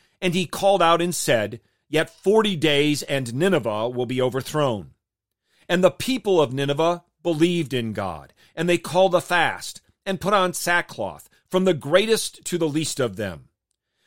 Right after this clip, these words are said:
Then the word reached the king of Nineveh, and he arose from his throne, laid aside his mantle from him, covered himself with sackcloth,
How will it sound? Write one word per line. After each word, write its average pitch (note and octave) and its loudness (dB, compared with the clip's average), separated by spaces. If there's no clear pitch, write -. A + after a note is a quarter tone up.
Then F3 2
the F#3 8
word E3+ 2
reached - -2
the B2+ -8
king B2+ -4
of G#2+ -8
Nineveh, C3 0
and B2 -8
he D#3 2
arose D#3 4
from D#3+ -4
his F#3 -4
throne, B2+ -6
laid E3 6
aside F3+ 2
his D3+ 0
mantle D#3+ -4
from E3 2
him, A2 -6
covered A3+ 2
himself D#3+ 0
with C3+ -4
sackcloth, E3+ -2